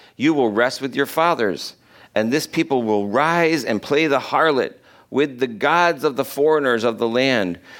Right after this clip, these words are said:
where they go to be among them, and they will forsake me and break my covenant which I have made with them.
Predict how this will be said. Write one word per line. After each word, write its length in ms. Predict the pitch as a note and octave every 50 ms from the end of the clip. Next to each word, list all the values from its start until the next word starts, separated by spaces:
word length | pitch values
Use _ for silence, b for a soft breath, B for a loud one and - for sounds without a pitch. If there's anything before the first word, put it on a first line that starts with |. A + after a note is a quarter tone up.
| B B B B
where 280 | A2 A#2 A#2+ A#2+ B2
they 200 | A#2 A#2 B2 B2+
go 340 | A#2+ G#2+ A#2 B2 B2+ B2+ C3
to 180 | B2+ - - A#2
be 240 | G#2+ A#2+ A#2+ A2+ -
among 380 | F2+ G#2 G#2 G#2+ G#2+ A2+ A2
them, 260 | F#2+ F2 F2+ F2 F2+ -
and 180 | - F#2+ F#2+ F2+
they 180 | G2+ G#2+ G#2+
will 200 | G#2+ G2+ G2 F#2+
forsake 600 | F2+ - - F2+ F2+ - - - A#2 C3+ - -
me 200 | G2+ G2 F#2 F2
and 180 | B1 D2 F2 E2+
break 280 | F2+ G2 A#2+ - - -
my 140 | G2+ G2+
covenant 480 | F#2+ - - G#2+ A#2 G#2+ G#2+ G2 E2 -
which 220 | - G2 F#2+ -
I 140 | G#2 G#2 A2
have 140 | A2 G2 F#2
made 300 | G2 G#2 A2+ B2+ D3 -
with 180 | A2+ G2+ E2+ -
them. 280 | F2 F2 F2 - -